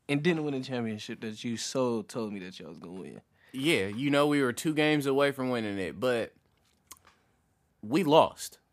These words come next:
Speaker 2: I, I wanna preface everything I'm saying is we lost. I did say we were gonna run it back.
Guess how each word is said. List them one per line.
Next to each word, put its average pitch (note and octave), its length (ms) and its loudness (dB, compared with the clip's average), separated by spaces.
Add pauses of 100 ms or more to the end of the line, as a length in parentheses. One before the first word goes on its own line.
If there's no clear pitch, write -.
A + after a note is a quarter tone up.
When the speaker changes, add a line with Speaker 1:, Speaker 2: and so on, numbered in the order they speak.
(200)
Speaker 2:
I, A2+ 260 4
I C3 60 6
wanna C#3+ 200 4
preface D3 500 0
everything D3 360 2
I'm C3 100 0
saying C3+ 280 -2
is A2+ 180 -6
we C3 160 0
lost. A#2 460 0
I C#3+ 120 2
did D#3+ 260 2
say C3+ 120 0
we A#2 180 -2
were - 40 -4
gonna G#2 200 -2
run G#2 160 -2
it F#2 100 -4
back. D2+ 240 -4